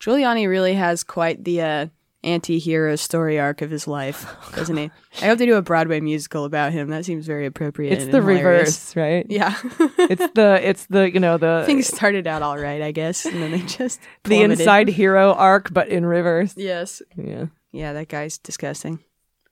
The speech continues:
Speaker 2: Mm, it's like a Breaking Bad,
Speaker 1: <sighs>
Speaker 2: but you're not even that cool.
Speaker 1: No, not at all. <laughs> Not at all. Someone, one of the probably biggest deltas of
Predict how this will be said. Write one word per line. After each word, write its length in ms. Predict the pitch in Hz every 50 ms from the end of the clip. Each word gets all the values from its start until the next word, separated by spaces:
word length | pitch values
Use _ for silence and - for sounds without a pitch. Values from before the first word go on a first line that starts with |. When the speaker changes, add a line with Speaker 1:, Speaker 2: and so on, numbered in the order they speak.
| _ 180 - _ -
Speaker 2:
Mm, 340 | 143 139 139 135 131 -
it's 120 | 156 - -
like 120 | 170 165
a 40 | 165
Breaking 400 | - 160 156 156 151 175 151 143
Bad, 460 | - 127 123 - 131 127 123 120 135
Speaker 1:
<sighs> 20 | -
Speaker 2:
but 100 | - -
you're 100 | 143 151
not 180 | 147 151 151
even 180 | 156 143 156 147
that 160 | 139 - -
cool. 440 | - - 139 143 143 135 131 139 - _ _ _ _ _ -
Speaker 1:
No, 460 | - 175 190 214 226 190 156 143 160 _ _ _ _ _
not 160 | - 190 220
at 140 | 240 233 214
all. 440 | 220 220 233 247 247 208 180 160 156 - _ - - _ _
<laughs> 320 | _ _ _ _ _ _
Not 220 | - 247 285 320 311
at 160 | 294 269 233
all. 480 | 202 196 202 208 208 190 170 151 147 - _ - - - - 277 262 -
Someone, 680 | - - - 285 320 330 349 330 320 302 294 277 240 - _ _ _ -
one 280 | - 226 277 320 349
of 180 | 370 359 269 220
the 100 | 233 214
probably 760 | - 233 214 208 208 208 202 185 196 196 185 175 170 165 - - _ 202 180 170
biggest 400 | 185 208 220 208 208 190 180 160
deltas 800 | - 175 170 175 170 - 180 156 151 147 143 - - - - - _ _ _ _ _ _ _ _ -
of 400 | 175 175 160 156 156 - -